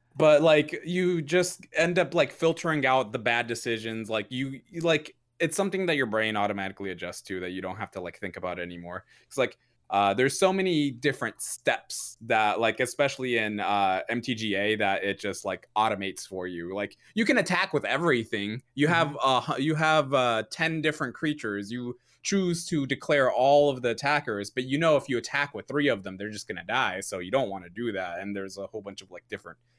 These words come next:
Speaker 1: mini steps that you do not have with Hearthstone, basically.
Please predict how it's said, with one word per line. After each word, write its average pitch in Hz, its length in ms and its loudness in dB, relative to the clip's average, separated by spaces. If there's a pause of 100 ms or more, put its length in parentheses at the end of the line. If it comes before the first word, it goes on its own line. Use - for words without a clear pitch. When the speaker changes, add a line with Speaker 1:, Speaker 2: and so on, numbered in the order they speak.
(100)
Speaker 1:
mini 107 300 -2
steps - 320 -4
that 101 80 -8
you 98 140 -8
do 101 180 -6
not 95 240 -4
have 90 320 -6
with 85 140 -16
Hearthstone, 85 560 -14
basically. 85 580 -14